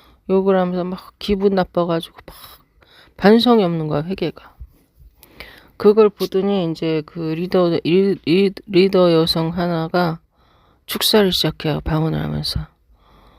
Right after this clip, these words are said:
축사를 하니까 이 속에 게 드러나갖고 귀신이 막 발작을 하기 시작하는 거야. 그 나는 한번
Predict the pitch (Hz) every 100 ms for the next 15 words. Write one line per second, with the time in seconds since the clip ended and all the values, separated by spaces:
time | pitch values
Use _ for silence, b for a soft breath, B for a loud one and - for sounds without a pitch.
0 | b b b - 214 196 208 196 190 190
1 | 175 - 202 175 185 190 175 170 - _
2 | _ _ _ - - 254 247 233 202 196
3 | 170 175 165 156 156 165 - - 185 -
4 | 170 160 151 - 165 165 - 170 165 151
5 | 151 156 151 156 - - 180 - - _
6 | _ _ _ _ _ _ _ _ _ _
7 | _ _ _ _ _ _ _ _ - b
8 | b b b b b _ _ _ _ _
9 | _ _ _ _ _ - 202 180 175 185
10 | 180 175 233 226 214 196 170 165